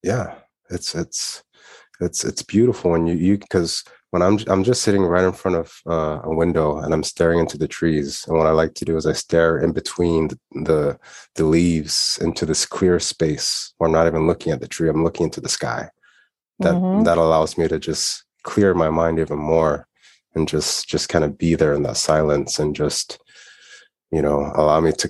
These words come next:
Speaker 1: get back to that space so I can present myself in that way and with a clear state of mind to the other people that I intend on meeting.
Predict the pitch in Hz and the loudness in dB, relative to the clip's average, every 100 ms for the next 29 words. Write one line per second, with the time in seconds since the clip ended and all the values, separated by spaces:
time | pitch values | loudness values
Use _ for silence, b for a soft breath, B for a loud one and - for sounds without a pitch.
0 | - 85 73 78 76 - 76 - - 82 | 0 0 2 0 0 0 0 -2 0 0
1 | 76 82 73 - 73 - - - 71 71 | 2 0 0 -2 -6 -6 -4 -2 -2 -4
2 | 69 - 67 67 - - - _ _ _ | -4 -2 -2 -2 -8 -20 -20 _ _ _
3 | 85 78 73 76 76 71 - - - - | -2 2 0 2 2 0 -6 -16 -8 -6
4 | 76 78 - - 85 - 80 73 73 76 | -2 -2 -2 0 0 2 0 2 2 2
5 | 78 - 71 71 73 76 78 76 82 - | 2 0 0 -2 -2 -2 -2 -2 -6 -4
6 | 73 71 71 69 73 67 71 78 | 0 2 0 0 -4 -4 -6 -8